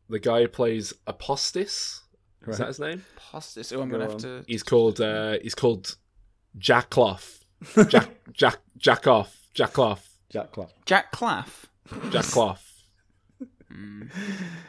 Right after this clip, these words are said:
Speaker 3: He's very minor. I don't even know if I
Speaker 2: Another Bond film.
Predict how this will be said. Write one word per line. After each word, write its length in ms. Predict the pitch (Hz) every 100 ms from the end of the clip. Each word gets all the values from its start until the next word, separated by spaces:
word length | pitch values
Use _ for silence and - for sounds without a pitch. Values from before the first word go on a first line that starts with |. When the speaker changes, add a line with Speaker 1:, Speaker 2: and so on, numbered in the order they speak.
| _
Speaker 3:
He's 160 | 147 135
very 180 | 185
minor. 340 | 165 143 143 135
I 40 |
don't 120 | 135 160
even 180 | 135
know 80 | 123
if 140 | 117 -
I 220 | 127 139 _ _
Speaker 2:
Another 300 | - 160 165
Bond 380 | 160 160 156 160
film. 440 | - 160 156 156